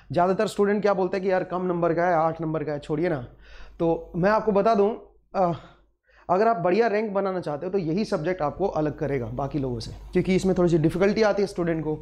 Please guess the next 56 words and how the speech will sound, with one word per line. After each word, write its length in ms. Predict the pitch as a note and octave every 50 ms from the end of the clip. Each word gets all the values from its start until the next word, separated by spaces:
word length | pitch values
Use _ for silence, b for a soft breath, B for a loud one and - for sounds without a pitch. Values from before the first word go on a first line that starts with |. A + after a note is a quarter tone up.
| B B B B B B B B
तो 60 | F#3+
इस 120 | G#3+ G#3 -
वजह 140 | G3 F#3+ F3+
से 100 | F#3+ F#3+
स्टूडेंट 340 | - - F#3 E3+ F3+ F#3
इस 120 | F#3 F3 -
सब्जेक्ट 300 | F#3 D3+ C#3 D#3 D3+ -
को 60 | F#3
अच्छे 200 | D#3 - - D#3+
से 80 | E3 F3+
प्रॉपरली 400 | F3 E3 D3+ - D#3+ E3+ F3 F3
तैयार 300 | D#3+ D3 C#3+ D3+ F3 F3+
नहीं 240 | E3+ D3 D#3+ D3+ -
करते 220 | C#3 B2+ - C3+
हैं। 80 | C#3+ D3+
और 60 | E3+
रिसेंट 280 | G3 A3+ - C4 A#3+ A#3
डेज 160 | A#3 A#3+ A3+
में 100 | A#3+ A#3
अगर 120 | A3+ A3+
आप 80 | A3+ G#3
देखोगे 360 | E3+ G3 F#3+ G#3 G3 G3 G3
तो 360 | G3+ G3+ G3 F#3+ - - _ b b b b b b b b
जो 120 | E3+ G3+
एग्जाम 340 | F3 D#3+ D#3 F#3 G3 G#3+ A3
का 80 | G#3+ G#3+
पैटर्न 340 | G#3+ F#3+ F#3 F#3 G#3+ G#3+
आ 60 | G3+ F3
रहा 80 | D#3
है 60 | D#3
पिछले 240 | - D#3+ D3+ E3 D#3+
एक 80 | D#3+ D3
दो 80 | E3
साल 200 | D3+ D3+ D#3 D3+
में, 120 | D3+ F#3 G#3
जो 220 | G#3 A3 G#3+ - -
ईडीसी 460 | F#3+ F#3+ F3+ G#3+ - - A#3+ A#3+ A#3+ A#3
का 220 | - - G#3 G3+
जो 120 | F3+ F#3+
वेटेज 320 | E3 F3 F3+ F3 G3 F3 C#3+
है 60 | E3
वो 60 | D#3 D#3
थोड़ा 100 | E3 D#3+
सा 100 | D3+ E3
बढ़ 200 | C3+ D3 E3+ G3+
गया 160 | G3+ G3+ F3+
है 120 | E3 F3 -
और 440 | - E3+ D#3+ D#3 D#3 D3+ C3+ - - D#3+
ज़्यादा 420 | D3+ A#2+ D3 F3 F#3+ G3+ A#3 A#3
क्वेश्चंस 400 | - - G3 F3 - G3+ G3 F3+
इससे 200 | F#3+ E3 - F#3
पूछने 300 | F3 - E3+ D#3 E3+ E3
जाने 180 | D#3+ D#3+ D#3+ D#3+
लगे 180 | D#3+ D3+ D#3
हैं, 80 | F#3 G#3+
और 240 | A#3 A#3+ A#3 A#3